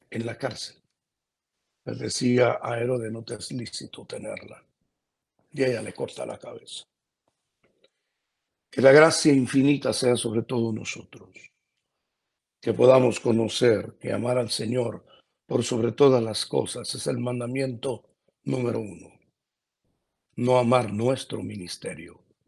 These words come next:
es amarlo a Él. Así que mandó a dos de sus discípulos y respondiendo Jesús dijo, "Id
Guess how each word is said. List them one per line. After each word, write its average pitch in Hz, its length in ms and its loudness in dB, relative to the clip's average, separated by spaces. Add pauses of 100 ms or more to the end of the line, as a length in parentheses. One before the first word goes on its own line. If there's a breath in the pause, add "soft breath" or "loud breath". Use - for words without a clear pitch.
(1300)
es 143 300 -4
amarlo 113 640 -4
a - 80 -18
Él. - 120 -20 (1300)
Así 156 280 0
que 156 500 4 (840)
mandó 113 500 4
a 123 80 6
dos 135 240 2
de - 140 -6
sus 113 200 -10
discípulos 135 760 -6
y 135 60 -2
respondiendo 131 640 -2
Jesús 131 420 -6
dijo, - 320 -12
"Id 233 300 0